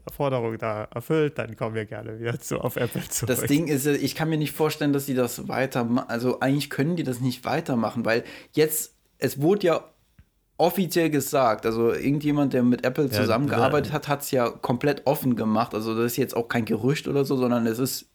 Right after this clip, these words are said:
Speaker 2: Tatsache. Ähm, und jetzt, wo es raus ist, das Geheimnis, dann, also wer will dann mit denen noch zusammenarbeiten? Um, weil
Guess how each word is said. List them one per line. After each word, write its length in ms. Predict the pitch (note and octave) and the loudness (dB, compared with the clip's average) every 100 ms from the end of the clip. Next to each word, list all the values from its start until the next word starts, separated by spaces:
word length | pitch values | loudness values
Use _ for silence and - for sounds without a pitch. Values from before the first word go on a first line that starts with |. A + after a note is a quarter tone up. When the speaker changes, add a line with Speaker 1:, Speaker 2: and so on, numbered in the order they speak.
| - | -10
Speaker 2:
Tatsache. 800 | - C#3 D3 - G2+ - B2 C#3 - - - - - - _ - | -2 0 0 0 0 0 -2 -2 -12 -20 -20 -20 -20 -20 _ -6
Ähm, 540 | A#2+ A#2 A2+ A2+ A#2 A#2+ - - _ _ _ - | 0 2 2 2 0 -2 -14 -20 _ _ _ -2
und 380 | C#3 B2+ B2 | 2 4 2
jetzt, 300 | C3 C#3 C#3 | 2 2 2
wo 160 | C3+ C#3+ | 2 2
es 240 | B2 A#2 | 2 0
raus 280 | A#2 D#3+ G3+ | 2 2 2
ist, 140 | C#3 B2 | 0 -2
das 140 | - | -4
Geheimnis, 540 | C3 A2+ A2 A2+ B2 | -4 -2 0 2 2
dann, 260 | - A#2+ A2+ - | 0 -2 -2 -2
also 240 | A#2 C3 A#2+ | -2 -2 2
wer 240 | C#3 D3 | 2 4
will 140 | E3+ E3+ | 2 2
dann 180 | D#3 | 2
mit 160 | D3 C#3 | 0 0
denen 180 | D#3 D#3 | 0 -2
noch 140 | C#3+ | -4
zusammenarbeiten? 1300 | - C3+ B2+ C#3+ G#3+ - G2+ G#2 - G2+ G2+ G#2 A2+ | -6 -4 0 2 0 0 -2 0 0 0 0 0 -2
Um, 280 | - B2 A#2+ - | 0 -2 -2 -4
weil 300 | A2+ A#2+ | 0 0